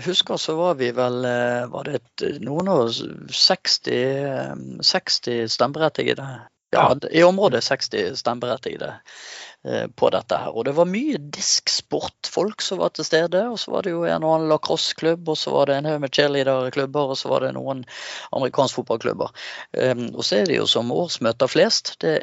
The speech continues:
Speaker 1: er alt for få i forhold til hvor mange, eh, klubber og aktører det faktisk er. Men, eh, eh, men OK, det, det, <clears throat> jeg, eh, med, med, med fare for å, å,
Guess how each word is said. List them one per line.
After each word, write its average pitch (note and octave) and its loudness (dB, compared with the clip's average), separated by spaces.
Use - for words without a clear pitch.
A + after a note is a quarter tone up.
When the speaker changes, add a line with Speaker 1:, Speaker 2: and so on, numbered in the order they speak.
Speaker 1:
er C#3 2
alt E3 -2
for - 0
få D3+ 8
i - -16
forhold C3 -2
til A2+ -2
hvor - -6
mange, B2 -2
eh, A2+ -4
klubber B2 2
og A2 -2
aktører A2+ 2
det G#2+ -2
faktisk A2+ 0
er. F3+ 4
Men, B2+ 2
eh, C#3 -4
eh, A#2 -4
men E3 2
OK, E4 -4
det, C4+ 2
det, C4 2
<clears throat> G#3+ 4
jeg, E3 6
eh, - -2
med, D#3 2
med, D#3+ 2
med D#3 0
fare E3+ 2
for A#2+ -4
å, B2+ -10
å, B2+ -6